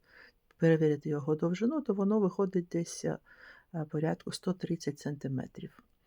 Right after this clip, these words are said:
Ну, а коли воно розтягнуте, е, якщо ви берете його за край і воно під гравітацією, силою гравітації, воно,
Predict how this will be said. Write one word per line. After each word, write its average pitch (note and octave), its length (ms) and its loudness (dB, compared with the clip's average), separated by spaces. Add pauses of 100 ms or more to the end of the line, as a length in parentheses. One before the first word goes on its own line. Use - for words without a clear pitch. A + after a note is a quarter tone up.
(540)
Ну, B3+ 120 6
а C4+ 120 8
коли B3 300 8
воно G#3+ 280 8
розтягнуте, F#3 840 2 (400)
е, D#3 360 0
якщо E3 340 2
ви F#3+ 80 2
берете E3+ 300 2
його D#3+ 180 0
за D#3+ 120 2
край E3 360 0
і D#3 140 -4
воно D3+ 280 0
під D3 360 -6
гравітацією, D#3+ 1080 2
силою E3 360 4
гравітації, D#3 720 0
воно, D#3 300 0